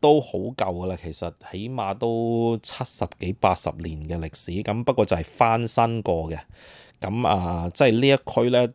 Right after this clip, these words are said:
大部分啲屋其實都唔係拆咗呢，然之後重建呢，就係大翻修，只係少部分係冇乜點，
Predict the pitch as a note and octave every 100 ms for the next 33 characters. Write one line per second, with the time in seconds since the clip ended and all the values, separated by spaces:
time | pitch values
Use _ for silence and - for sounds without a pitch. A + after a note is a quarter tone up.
0 | _ - F2+ F#2+ F#2+ F#2 F#2 G2 B2 B2
1 | - E2 F#2 - A#2+ A2+ E2 E2 - -
2 | A2 G2+ - - F#2 A2+ A2+ - _ _
3 | - F#2+ B2 A2 - D#2 D#2+ - F#2 G2
4 | G#2 F2+ F2+ D#2+ E2 E2+ - - _ F2+
5 | E2 E2 A2+ G#2 G#2 G#2+ G2+ - _ -
6 | - _ _ - A2+ A2 F2 - F#2 G2+
7 | A2+ F#2 - E2+ E2+ D#2+ E2 E2+ E2+ E2+
8 | G2 G#2+ _ F2+ F2 F#2+